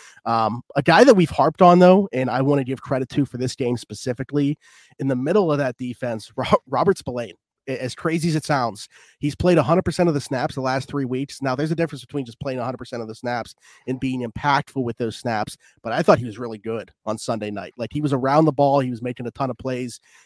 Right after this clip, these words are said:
He was getting sideline to sideline, and I don't think that he was necessarily exposed in coverage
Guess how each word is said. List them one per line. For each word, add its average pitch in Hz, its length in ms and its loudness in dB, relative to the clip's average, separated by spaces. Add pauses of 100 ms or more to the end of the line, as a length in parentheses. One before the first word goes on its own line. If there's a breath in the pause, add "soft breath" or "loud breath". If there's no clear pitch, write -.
(120)
He 143 180 -8
was 180 380 2 (160)
getting 170 280 4
sideline 135 640 0
to 123 60 -8
sideline, 135 640 -2
and 117 100 -4
I 143 60 0
don't 190 140 2
think 165 160 -2
that 143 80 -4
he 143 80 -4
was 139 160 -4
necessarily 131 460 -4
exposed 131 640 -6
in 120 120 -8
coverage 120 600 -6